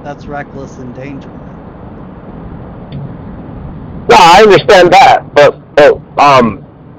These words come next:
Speaker 2: but, you know, I mean, it's, so is,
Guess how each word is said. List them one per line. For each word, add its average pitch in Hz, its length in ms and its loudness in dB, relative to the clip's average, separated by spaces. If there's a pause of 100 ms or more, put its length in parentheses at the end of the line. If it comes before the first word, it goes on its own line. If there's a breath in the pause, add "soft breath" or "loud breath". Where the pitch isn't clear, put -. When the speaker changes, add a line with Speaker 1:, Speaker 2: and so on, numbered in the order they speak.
(540)
Speaker 2:
but, 139 240 4 (160)
you 160 80 4
know, 143 300 2 (1300)
I - 100 2
mean, 147 380 6
it's, 170 260 2
so 170 140 6
is, 165 180 4